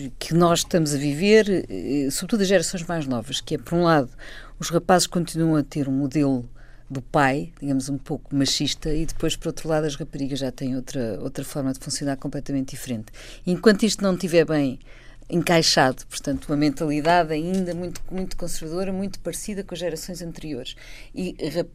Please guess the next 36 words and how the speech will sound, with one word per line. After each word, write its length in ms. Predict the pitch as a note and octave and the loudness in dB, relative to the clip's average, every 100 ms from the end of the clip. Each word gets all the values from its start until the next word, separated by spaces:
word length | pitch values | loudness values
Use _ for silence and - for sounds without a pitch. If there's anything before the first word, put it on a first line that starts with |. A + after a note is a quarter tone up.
| - | -12
e, 380 | D#3 D3+ C3 D3+ | -8 -6 -6 -6
e 60 | D3 | -6
raparigas 440 | C#3+ F3 F#3 E3+ | -8 -6 -4 -2
já 140 | F3 E3+ | -2 -4
completamente 680 | F3+ E3+ G3+ G3 E3+ E3 D#3+ | -8 -6 -6 -6 -8 -8 -10
diferentes, 520 | D#3 - D3+ C#3 - | -10 -6 -6 -6 -10
com 120 | - | -8
uma 80 | C#3+ | -6
liberdade 560 | C3+ C3 C3+ D#3+ D#3+ C#3+ | -4 -6 0 2 2 -2
e 20 | |
uma 120 | C3+ | -6
capacidade 680 | - - - - D3+ D3+ C#3 | -8 -12 -8 -6 -4 -4 -4
de 60 | |
ação, 380 | C3+ - - D3+ - - - - | -6 -6 -6 -8 -12 -16 -16 -10
cria 320 | - G3+ G3+ | -2 4 6
aqui, 420 | F#3 - G#3 G#3 - - - - | 4 0 -4 -4 -10 -20 -18 -12
isto 220 | - - | -8 -4
não 100 | F#3 | 0
é, 240 | G3 G#3+ - | 2 2 0
não 180 | E3 F3+ | -2 0
é 200 | G3 G3 | 0 -2
justificar, 640 | A3+ - - A#3 F#3 D3+ - - | -4 -6 -8 -2 -2 -2 -8 -10
mas 160 | C#3+ - | -8 -6
cria 280 | E3 E3+ | -2 0
aqui 180 | E3+ - | 0 -4
um 80 | F3 | -10
problema 560 | E3+ E3+ E3 F3 E3+ E3+ | -8 -8 -6 -6 -6 -6
de 60 | |
modelos 680 | F3 F#3 F#3+ G#3 A#3+ C4+ - | -4 -4 -2 -2 -2 -4 -4
e 100 | D#3+ | -6
de, 400 | D3+ C#3+ C3 A#2 | -4 -4 -4 -8
de 220 | - - | -12 -8
estereótipos, 760 | - F3+ E3 A#3 A#3 C#3+ - - | -4 -2 0 0 0 -6 -10 -10
não 100 | B2+ | -10
é? 160 | C3 | -10
Que, 340 | C#3 - C#3 | -12 -8 -8